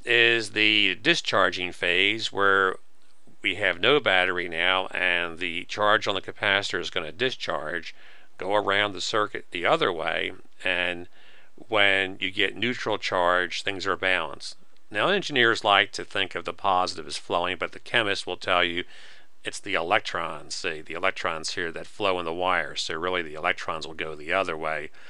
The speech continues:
but we like to keep the plus sign in terms of the direction like this, because then the equations come out nicer with the math. Remember, your current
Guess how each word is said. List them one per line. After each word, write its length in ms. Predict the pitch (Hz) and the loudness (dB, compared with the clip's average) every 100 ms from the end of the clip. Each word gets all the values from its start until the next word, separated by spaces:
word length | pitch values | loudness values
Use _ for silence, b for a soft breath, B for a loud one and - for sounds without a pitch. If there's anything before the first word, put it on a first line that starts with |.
| B B B | B B B
but 260 | - 90 90 - - 113 | -4 -2 -2 -6 -8 -2
we 100 | 113 | 4
like 220 | 101 90 | 4 4
to 80 | 95 | -4
keep 300 | - 95 - | -6 -6 -6
the 100 | 87 | -4
plus 280 | - 95 | 0 0
sign 540 | - 98 85 82 82 85 b b b 87 | 0 -2 -2 -2 -4 -8 b b b -8
in 140 | 90 | -6
terms 380 | - 98 92 85 | -2 -2 -2 -4
of 120 | 85 - - | -10 -12 -8
the 120 | 92 | -6
direction 720 | 85 82 90 92 - 82 78 - | -6 0 2 2 -2 -4 -8 -8
like 300 | 92 85 82 | -2 -2 -2
this, 480 | 98 98 92 82 - | -2 2 2 0 -4
because 380 | 92 - 90 - | -8 -4 -4 -4
then 160 | 95 | -4
the 80 | 85 | -4
equations 640 | 80 90 87 85 87 80 - b b b b - - | -6 -6 -4 -4 -6 -8 -10 b b b b -12 -8
come 180 | - 107 | -4 0
out 200 | 85 80 | 0 0
nicer 400 | 87 87 - 90 | -2 0 -2 -4
with 160 | 85 - | -6 -6
the 80 | |
math. 440 | 85 85 80 71 - b b b b - - - - - - - - - | -4 -2 -4 -6 -10 b b b b -12 -12 -12 -12 -12 -12 -12 -8 -2
Remember, 320 | 131 143 156 | 6 6 6
your 200 | 117 101 | 4 0
current 560 | - 147 123 110 120 | 4 6 8 4 -2